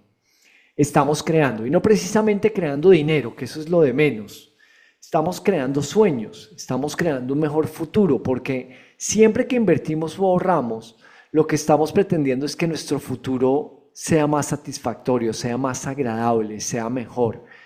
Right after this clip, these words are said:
Y creo que los poetas muchas veces lo que buscan es eso,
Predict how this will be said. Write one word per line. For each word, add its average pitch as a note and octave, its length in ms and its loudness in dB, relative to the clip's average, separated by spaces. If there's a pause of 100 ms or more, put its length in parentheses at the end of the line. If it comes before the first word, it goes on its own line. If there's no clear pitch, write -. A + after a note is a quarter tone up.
(220)
Y C#3 100 -4
creo F#3+ 220 6
que A3+ 100 6
los D#3+ 160 8
poetas C3+ 540 2
muchas D3+ 280 -2
veces D3 360 0
lo D3 120 0
que A#2+ 100 -10
buscan A#2 580 -4
es B2 240 -4
eso, - 320 -4